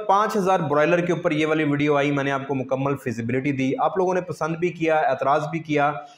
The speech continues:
लोगों के questions भी आए कि यार आपने ख़र्चे बहुत ज़्यादा डाल दिए हैं, इतने में तो हम इससे कम में पाल लेते हैं। भाई आप सब लोग पाल लेते होंगे, आप सब लोग खुद काम कर लेते होंगे। मेरे पास ऐसे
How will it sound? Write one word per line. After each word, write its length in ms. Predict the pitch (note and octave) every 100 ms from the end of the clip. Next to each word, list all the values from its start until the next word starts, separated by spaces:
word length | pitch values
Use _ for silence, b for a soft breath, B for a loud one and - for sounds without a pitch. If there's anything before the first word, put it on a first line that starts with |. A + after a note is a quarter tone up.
| B _
लोगों 220 | C#3 D#3+
के 100 | D#3 D3
questions 440 | C#3+ C#3 E3+ D#3+
भी 140 | D#3+
आए 200 | D3 C#3+
कि 180 | C#3+ C#3+
यार 140 | C#3 C#3
आपने 260 | C3+ C#3
ख़र्चे 300 | B2+ B2+ D3+
बहुत 220 | C3+ C#3 C3
ज़्यादा 180 | C3 C3
डाल 240 | B2 A#2+
दिए 240 | B2 B2+
हैं, 200 | B2+ B2+ B2
इतने 280 | B2+ C3 B2+
में 180 | B2+ A#2+
तो 60 |
हम 220 | A#2+ A2+ A#2
इससे 200 | B2 - -
कम 200 | A#2+ C#3+
में 140 | C#3+
पाल 240 | - B2 B2
लेते 220 | A#2+ C3
हैं। 100 | A2+
भाई 160 | C#3+
आप 140 | D#3+ D3
सब 300 | - D3 C#3+
लोग 320 | C#3 C#3+ C#3+ - B B B -
पाल 200 | E3+ F#3+
लेते 240 | E3+ E3
होंगे, 300 | C3+ A#2 G#2+ A2+
आप 160 | C3 -
सब 200 | E3 D3+
लोग 300 | D#3+ D#3 -
खुद 280 | - G3+ -
काम 220 | D3+ C#3+
कर 140 | B2+ A#2+
लेते 240 | A#2+ B2+
होंगे। 220 | A#2 C3+ D#3
मेरे 180 | C3+ C#3
पास 200 | C#3+ C#3
ऐसे 300 | B2+ C#3+